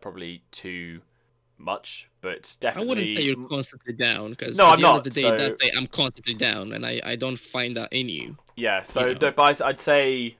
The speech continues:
Speaker 1: I'm definitely a two. I'm leaning more towards involving negative talk than not. I think it's, uh, it's quite a regular thing for me, I think, uh, especially not seeing people face to face is quite a big thing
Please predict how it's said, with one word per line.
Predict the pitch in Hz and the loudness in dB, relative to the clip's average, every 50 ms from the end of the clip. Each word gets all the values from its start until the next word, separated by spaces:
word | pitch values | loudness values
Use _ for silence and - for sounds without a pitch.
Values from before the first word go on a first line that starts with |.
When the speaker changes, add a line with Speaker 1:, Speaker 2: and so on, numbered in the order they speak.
| _ - | _ -6
Speaker 1:
I'm | 120 120 123 | -6 0 0
definitely | 147 - - 123 117 110 107 | -2 -2 -2 -6 -6 -6 -6
a | 98 | -6
two. | - - 113 107 98 95 | -6 -6 -6 -4 -2 -4
I'm | 95 101 | -4 -4
leaning | 110 117 117 113 107 104 | -6 -8 -8 -8 -10 -10
more | 104 110 107 104 98 | -6 -6 -4 -4 -6
towards | - - 101 95 95 90 92 90 87 - - - - - _ _ _ _ _ _ _ _ _ _ _ _ _ | -8 -10 -12 -10 -8 -8 -8 -10 -10 -12 -16 -16 -18 -20 _ _ _ _ _ _ _ _ _ _ _ _ _
involving | 110 113 110 110 113 110 107 95 92 87 82 82 85 - _ _ _ | -18 -10 -6 -4 -4 -4 -4 -4 -6 -6 -8 -10 -16 -18 _ _ _
negative | 101 101 95 87 - - 90 82 - | -8 -8 -8 -8 -8 -14 -16 -16 -14
talk | - 92 76 65 - - - - | -12 -10 -10 -10 -10 -14 -16 -14
than | - 82 73 78 78 76 85 87 82 | -12 -10 -10 -10 -12 -16 -18 -16 -14
not. | 82 78 73 - _ - - - _ _ _ _ _ _ _ - | -12 -12 -12 -12 _ -20 -20 -20 _ _ _ _ _ _ _ -16
I | 90 | -16
think | - 92 85 82 - | -14 -14 -16 -14 -14
it's, | - - - - - - - | -14 -14 -14 -18 -18 -14 -8
uh, | 95 85 82 82 82 80 73 | -6 -4 -4 -2 -2 -4 -4
it's | 76 85 82 - | -6 -8 -10 -10
quite | - 107 98 95 90 | -6 -4 -4 -2 -2
a | 87 87 85 87 - _ _ _ _ _ _ | -4 -4 -6 -6 -8 _ _ _ _ _ _
regular | - 104 98 87 82 90 85 82 | -6 -6 -6 -6 -6 -8 -8 -8
thing | 80 - - 98 92 87 87 87 85 _ _ _ | -8 -6 -6 -6 -6 -6 -10 -16 -20 _ _ _
for | _ - 101 | _ -14 -14
me, | 90 85 78 | -12 -10 -10
I | 69 73 82 | -10 -10 -10
think, | - 87 80 69 - - - - | -10 -12 -12 -12 -14 -20 -18 -10
uh, | - 87 | -8 -8
especially | 90 - - 120 104 - - 98 92 87 90 87 - _ _ _ _ _ _ _ - - _ _ _ _ _ _ _ _ _ _ | -8 -2 -2 -4 -4 -4 -8 -10 -8 -8 -10 -10 -12 _ _ _ _ _ _ _ -20 -20 _ _ _ _ _ _ _ _ _ _
not | 113 110 98 - - - | -8 -8 -8 -8 -8 -14
seeing | - - 98 90 90 87 | -14 -12 -10 -10 -10 -12
people | 85 - 92 82 95 87 | -14 -16 -16 -16 -16 -12
face | - 90 87 - | -12 -12 -12 -12
to | - - | -12 -4
face | - 123 127 127 120 - | -2 0 0 0 -2 -6
is | - 90 - | -12 -16 -10
quite | - 92 90 | -8 -8 -8
a | 85 | -6
big | - 90 85 - | -8 -10 -10 -8
thing | - 95 92 87 | -10 -12 -12 -12